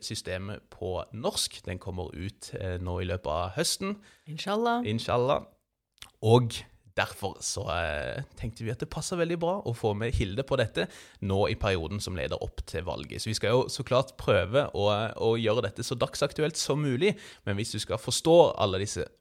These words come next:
Speaker 1: overskriftene, så er det ganske mye historikk og en del praktiske, politiske type trekk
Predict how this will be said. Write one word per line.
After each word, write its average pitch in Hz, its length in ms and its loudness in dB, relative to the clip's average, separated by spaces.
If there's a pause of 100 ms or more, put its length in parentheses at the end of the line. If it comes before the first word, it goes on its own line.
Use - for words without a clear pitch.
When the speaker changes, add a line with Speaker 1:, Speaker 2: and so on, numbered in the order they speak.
Speaker 1:
overskriftene, 65 560 -6
så 65 220 -4
er 69 80 -6
det 90 100 -6
ganske - 240 -6
mye 80 320 -4 (320)
historikk - 640 0 (220)
og 92 280 -2
en 95 140 -4
del 92 280 -2
praktiske, - 1000 -10
politiske 98 800 -8 (380)
type 87 320 -6
trekk - 380 0